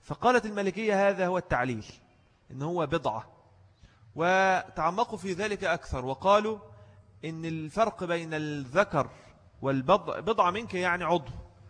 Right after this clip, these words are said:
عضو زي المناخير زي الودان عضو، والفرق بين هذا وهذا والشهوة. الإنسان لو مس ذكره بشهوة ينقض الوضوء، ده أرجح الأقوال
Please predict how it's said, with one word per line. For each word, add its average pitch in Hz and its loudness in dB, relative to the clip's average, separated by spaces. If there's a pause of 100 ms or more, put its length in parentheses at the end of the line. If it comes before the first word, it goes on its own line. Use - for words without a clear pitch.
(320)
عضو 151 0
زي 147 0
المناخير 151 -4
زي 143 4
الودان 156 2 (500)
عضو، 170 0 (800)
والفرق 190 0
بين 214 -2
هذا 208 0
وهذا 214 2
والشهوة. 135 -6 (880)
الإنسان 151 -8 (360)
لو 135 -6
مس 160 -4
ذكره 147 -2
بشهوة 175 -4
ينقض 156 -8
الوضوء، 123 -8
ده 185 0
أرجح 156 -6
الأقوال 165 -2